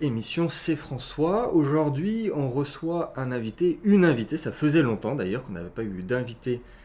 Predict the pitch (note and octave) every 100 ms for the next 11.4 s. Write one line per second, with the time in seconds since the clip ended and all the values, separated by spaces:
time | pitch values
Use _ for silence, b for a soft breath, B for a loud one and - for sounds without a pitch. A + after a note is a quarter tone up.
0 | B - - F#3 D3+ B2 E3 E3 B2+ A#2+
1 | B2+ C3+ D#3+ B2+ D#3+ F3 E3 C#3+ C3+ A#2+
2 | D3+ A#3 - C#3+ C#3 - A#2 G#2 G#2 F2+
3 | - A3+ - - G#2 B2+ B2+ C3 B2+ C3+
4 | A2 B B B - G2+ G2 F#2 A#2 G#2+
5 | C3+ D#3+ G#2 F2+ - G#2+ G#2 G2 F#2+ C#3
6 | D3 - F#2 E2+ F2 A2+ B2+ - B B
7 | B - F2+ F2 - - G2 F#2 - G#2
8 | F2+ F2+ F#2 F#2+ F#2+ F2 F#2 - C3 C3
9 | - - - C#3+ D#3+ F#3 F3+ B B -
10 | A#2 G#2+ G#2 A2 G#2+ B2+ B2+ C3+ D3 C#3+
11 | A2 G#2 G2+